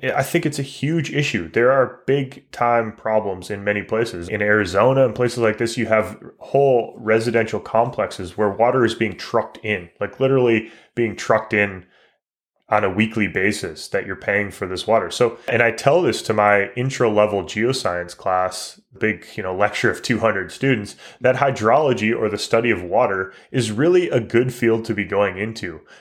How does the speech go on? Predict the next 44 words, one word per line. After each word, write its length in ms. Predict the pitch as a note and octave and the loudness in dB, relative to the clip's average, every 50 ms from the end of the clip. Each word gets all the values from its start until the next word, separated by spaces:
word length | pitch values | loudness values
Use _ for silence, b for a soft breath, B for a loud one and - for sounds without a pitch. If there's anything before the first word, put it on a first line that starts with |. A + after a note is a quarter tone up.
| B | B
This 240 | B B2 B2 A#2+ - | B -4 -2 0 0
is 120 | C#3 A#2+ | 0 2
a 60 | B2+ B2 | 2 0
growing 440 | - - A2+ A#2+ B2+ C3+ C3+ B2 | 2 2 4 6 6 6 4 0
problem. 500 | B2+ - A#2+ A#2 A#2 A2+ A2+ A2+ A#2 A2+ - | 0 2 2 4 4 4 0 0 -2 -6 -10
It's 260 | A#2 A2 - - - - - | -12 -10 -10 -10 -12 -4 -2
only 260 | A#2+ A#2+ A#2 A#2 A#2+ | -2 -2 0 0 -2
gonna 220 | A2 A2+ A2+ G#2 F#2+ | 2 2 0 0 0
get 200 | E2+ F#2+ F2 F2+ | -2 -4 -4 -4
worse 440 | F2 F#2 G#2+ A#2 B2 B2+ B2+ - - | 0 2 4 4 4 2 0 -2 0
as 220 | A2+ G#2 F#2+ F2+ | 0 0 0 0
the 260 | - - F#2 F2+ F2+ - _ | -4 -4 -4 -4 -6 -10 _
pop-, 260 | - - G#2+ G#2 - | 0 2 2 2 2
world 300 | G#2+ G#2 G#2+ A2+ A2 G#2+ | 0 2 4 4 4 2
population 640 | - G#2+ G2 F#2 G2 F#2 F#2 G2+ G#2+ A2 - A2 - | 0 -2 -2 0 0 0 0 0 0 0 -4 -8 -6
increases, 720 | - G#2 G#2+ G#2 - A2+ A2 G#2+ G#2+ - A2+ G#2+ G#2 F#2+ | -6 -6 -6 -4 -2 0 0 0 0 0 -2 -2 -2 -4
and 140 | G#2+ G#2 F#2 | -6 -6 -8
the 40 | F#2 | -8
distribution 680 | F2 - B2 A#2 - - A2 G2+ A2 B2 B2+ - B2 A2 | -2 0 -2 0 0 -2 0 0 0 0 0 0 -2 -2
of 100 | G2+ F#2 | -2 0
water 420 | F#2+ F#2+ G2+ G#2 G#2 G#2 G#2+ - | 2 2 2 4 4 2 2 0
is 140 | G2+ G2+ - | -2 -6 -6
still 400 | - - - B2+ B2 B2 B2 A2+ | -6 -2 2 4 4 4 4 2
going 240 | A2+ A2+ A2+ A2 G#2+ | 2 0 0 0 -2
to 80 | G#2 | -2
be 140 | F#2 G#2 G#2+ | 0 2 2
unfair. 340 | G2+ G2 - B2+ A#2+ G2+ F2 | 2 2 2 2 2 2 0
The 60 | - | -4
Great 240 | F2+ - A#2 B2 A#2+ | -4 -2 0 0 2
Lakes 240 | C3+ A#2+ A#2+ A#2 - | 2 2 0 2 -2
are 140 | A2 G#2+ - | -2 0 2
always 300 | A#2+ A2+ A2+ A#2 A2+ A2+ | 2 2 2 2 0 0
gonna 160 | - A2+ G#2 | -2 -4 -2
have 240 | - G#2+ G2+ G2 - | 0 0 0 0 -2
more 160 | G#2 F#2+ F2+ | -6 -6 0
water 420 | F#2+ A#2 C#3+ C3+ A2 G2+ G2+ G#2 B B B B _ | 2 4 4 4 2 0 -2 -4 B B B B _
than 160 | A#2 A#2+ B2 | -4 -4 -4
Arizona 1040 | - - A2+ A2+ A2+ A2 G#2+ G2+ F#2+ G#2 G#2 G#2 G#2 G#2 G#2 G2+ G2+ G2+ G2+ G2 G2 - | -4 -6 -4 -2 0 0 0 0 2 2 2 2 2 2 0 0 2 2 2 0 -2 -4
or 100 | G#2 G#2 | -8 -8
New 200 | G#2+ G#2+ G#2+ G#2 | -8 -10 -10 -10
Mexico, 680 | G2+ G2 G2 - - - - G#2 - - - G2 G2 F#2+ | -8 -6 -6 -6 -6 -8 -10 -10 -4 -2 0 0 0 -2
you 100 | F#2+ G2+ | -2 -2
know? 160 | G#2 G#2 G#2+ | 0 0 -2
So 320 | - - B2+ B2 A#2 B | 0 2 2 2 0 B